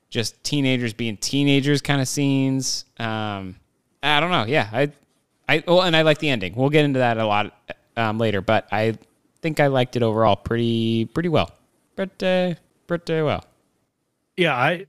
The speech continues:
Speaker 2: I agree. I liked this movie a lot. The, I don't know, the first quarter of it, I was like, "Okay, this is weird. I like this." It's kind of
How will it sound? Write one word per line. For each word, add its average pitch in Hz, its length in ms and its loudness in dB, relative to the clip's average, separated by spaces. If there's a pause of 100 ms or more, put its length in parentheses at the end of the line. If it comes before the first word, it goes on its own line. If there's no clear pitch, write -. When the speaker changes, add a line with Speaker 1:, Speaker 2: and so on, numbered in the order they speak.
Speaker 2:
I 151 140 2
agree. 135 400 2
I 110 220 2
liked 135 260 0
this 131 180 0
movie 120 200 0
a 110 60 2
lot. 107 300 0
The, 110 420 0 (560)
I 135 80 0
don't 117 100 -2
know, 107 80 -4
the 104 80 -6
first 147 280 -2
quarter 120 320 2
of 107 100 0
it, 104 160 2
I 110 140 -2
was 113 220 0
like, 107 260 -2
"Okay, 120 240 -2
this 123 220 -2
is 127 100 -2
weird. 101 300 -2
I 120 220 0
like 131 360 0
this." 120 320 -2
It's 120 180 -8
kind 135 220 -2
of 117 260 -2